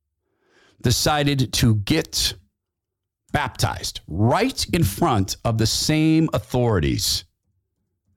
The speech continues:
who had killed the body of Lord Jesus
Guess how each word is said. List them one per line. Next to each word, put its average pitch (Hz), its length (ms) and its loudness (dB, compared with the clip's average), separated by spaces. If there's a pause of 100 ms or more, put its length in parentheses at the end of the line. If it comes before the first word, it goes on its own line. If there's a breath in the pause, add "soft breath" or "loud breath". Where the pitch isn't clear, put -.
(200)
who 143 160 2
had 127 380 2
killed 170 340 0
the 131 60 2
body 135 340 0
of 120 100 0
Lord 120 200 2
Jesus 117 520 2